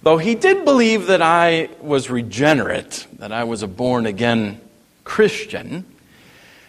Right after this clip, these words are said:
because I wasn't a member of one of those churches, he didn't think of me, he couldn't think of me as a member of the body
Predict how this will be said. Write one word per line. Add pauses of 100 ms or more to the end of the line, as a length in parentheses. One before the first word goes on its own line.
(140)
because
I
wasn't
a
member
of
one
of (360)
those (400)
churches, (680)
he
didn't
think
of
me,
he
couldn't (580)
think
of
me (800)
as
a
member (640)
of
the
body